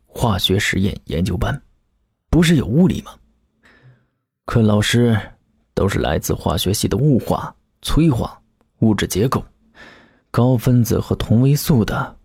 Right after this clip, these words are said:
五个教研室，这跟我们物理专业有什么关系啊？为什么要打着物理的名义啊？”“吴教授怎么说的？”李贺先要摸清大领导的意思。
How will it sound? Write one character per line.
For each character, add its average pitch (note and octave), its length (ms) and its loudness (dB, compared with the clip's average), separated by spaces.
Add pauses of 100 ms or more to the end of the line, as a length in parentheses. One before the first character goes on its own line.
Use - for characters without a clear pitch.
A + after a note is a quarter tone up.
五 - 220 -4
个 - 120 -6
教 E2 180 0
研 - 120 -4
室， - 220 -6 (1300)
这 A#2 120 0
跟 A2+ 160 2
我 F#2 100 2
们 D#2+ 80 -4
物 A#2 220 2
理 E2+ 100 -2
专 G2 240 -2
业 - 60 -2
有 - 120 -6
什 - 160 -2
么 D4+ 80 2
关 - 220 -4
系 - 180 -12
啊？ - 120 -20 (1040)
为 G#2 240 0
什 G#2 140 -2
么 G#2 60 0
要 G2 120 -2
打 - 140 -6
着 - 100 -6
物 B2 160 0
理 - 80 0
的 - 80 -6
名 C2+ 160 -4
义 D#2 100 -6
啊 - 240 -8 (2250)
？”“吴 A#2 80 4
教 D3 180 4
授 G2+ 140 2
怎 - 100 -4
么 - 60 0
说 - 140 -2
的？” - 180 -6 (920)
李 A2+ 180 4
贺 A#2 160 0
先 A#2 200 0
要 G#2 100 4
摸 G2 240 2
清 G#2+ 220 0
大 G2+ 180 2
领 A2 240 0
导 A2+ 140 2
的 - 100 -6
意 - 100 -10
思。 - 160 -10